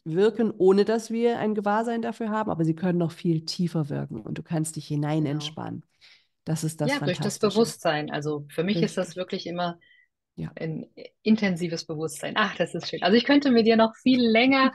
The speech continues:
Speaker 1: <laughs>
Speaker 2: über diese wunderbaren Themen sprechen, aber ich finde gerade dieser Appell, äh, der Bewusstheit auch in der Natur ist ein wunderbares Schlusswort.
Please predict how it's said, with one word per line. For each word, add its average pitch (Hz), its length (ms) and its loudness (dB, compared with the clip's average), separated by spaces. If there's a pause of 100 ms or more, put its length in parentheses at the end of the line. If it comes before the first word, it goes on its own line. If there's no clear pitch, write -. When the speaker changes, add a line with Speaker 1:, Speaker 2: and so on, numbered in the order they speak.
(160)
Speaker 1:
<laughs> - 180 -20
Speaker 2:
über 208 200 0
diese 202 220 2
wunderbaren 208 460 4
Themen 208 280 0
sprechen, 208 420 -4
aber 185 240 0
ich - 160 -10
finde 208 280 -4
gerade 190 340 0
dieser 180 320 -4
Appell, 196 540 -2
äh, 165 280 -2
der 160 160 -4
Bewusstheit 175 600 -4
auch 160 180 -4
in 180 60 -6
der 165 100 -4
Natur 185 420 -2
ist 165 240 -6
ein 165 220 -6
wunderbares 196 480 4
Schlusswort. 196 580 0